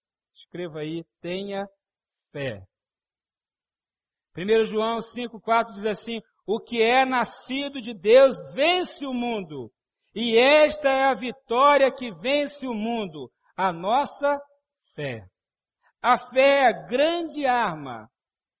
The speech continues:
porque a fé vai como contra a lógica humana. A fé é acreditar em um Deus que eu não vejo.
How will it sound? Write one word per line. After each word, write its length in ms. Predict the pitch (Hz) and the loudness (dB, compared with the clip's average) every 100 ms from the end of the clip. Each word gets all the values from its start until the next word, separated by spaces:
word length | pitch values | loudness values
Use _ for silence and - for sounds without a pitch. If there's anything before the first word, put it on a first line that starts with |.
| _ _ _ _ | _ _ _ _
porque 320 | 285 294 294 | -4 -2 2
a 140 | 294 254 | 2 2
fé 500 | - 254 294 285 226 | 0 4 4 6 2
vai 240 | 190 269 | 2 0
como 480 | 269 - 285 285 269 | 0 0 0 0 -4
contra 380 | 262 285 262 269 | -4 -4 0 0
a 60 | |
lógica 520 | 226 233 277 226 - | 2 2 2 0 -2
humana. 720 | 247 226 226 269 233 151 117 113 _ _ _ _ _ _ - - | -4 -2 -4 -4 -6 -8 -12 -16 _ _ _ _ _ _ -20 0
A 220 | 277 302 | 2 2
fé 400 | - 285 320 320 | 0 2 4 2
é 40 | |
acreditar 580 | 311 302 302 - 285 302 | 0 -4 -8 -2 2 2
em 60 | 311 | 0
um 100 | 277 | -4
Deus 380 | 190 277 294 - | 0 2 2 -2
que 100 | 285 | -8
eu 60 | |
não 180 | 311 311 | -4 -6
vejo. 760 | 165 220 302 320 214 165 139 | -6 -2 0 0 -4 -12 -14